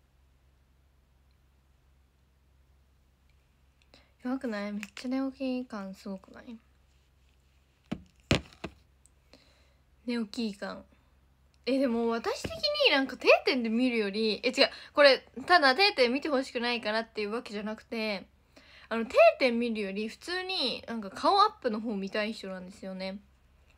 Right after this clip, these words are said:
自分が出てない公演とかもそうですけど。定点ってあんま顔見えないから、顔が見たいんですよね、私。こんばんは。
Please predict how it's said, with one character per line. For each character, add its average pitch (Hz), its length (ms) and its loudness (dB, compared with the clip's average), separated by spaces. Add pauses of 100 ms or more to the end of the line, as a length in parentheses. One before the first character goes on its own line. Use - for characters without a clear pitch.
(140)
自 240 140 -6
分 320 120 -4
が 320 100 0
出 294 120 -4
て 240 120 -6
な 214 140 -6
い 190 120 -10 (240)
公 202 220 -4
演 190 120 -8
と 190 80 -12
か 185 80 -12
も 185 100 -14
そ 190 140 -12
う 180 40 -12
で - 100 -20
す - 100 -20
け 247 100 -18
ど。 - 180 -20 (1040)
定 320 200 -4
点 196 320 -8
っ - 40 -20 (320)
て 196 100 -10
あ 214 40 -8
ん 233 80 -8
ま 254 80 -6
顔 262 240 -8
見 262 160 -2
え 262 80 -4
な 202 120 -6
い 190 80 -14
か - 100 -20
ら、 - 180 -16
顔 285 280 -6
が 330 100 -12
見 330 140 -16
た 311 120 -8
い 277 80 -6
ん 208 80 -10
で - 60 -20
す - 120 -20
よ - 120 -20
ね、 - 60 -20 (120)
私。 - 240 -20 (3750)
こ 254 80 -10
ん 240 40 -6
ば 247 80 -4
ん 240 60 -4
は。 240 160 -6